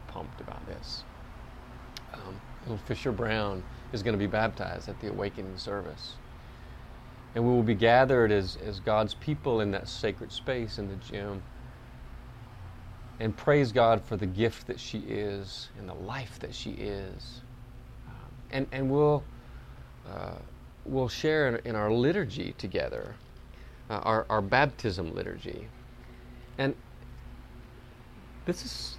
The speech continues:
this is what we're gonna say. Jesus calls his disciples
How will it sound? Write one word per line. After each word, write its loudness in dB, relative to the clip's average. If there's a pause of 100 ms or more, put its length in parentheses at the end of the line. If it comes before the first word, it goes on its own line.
this -6
is -8
what 4
we're -2
gonna 2
say. -2 (920)
Jesus 2
calls 4
his 0
disciples -2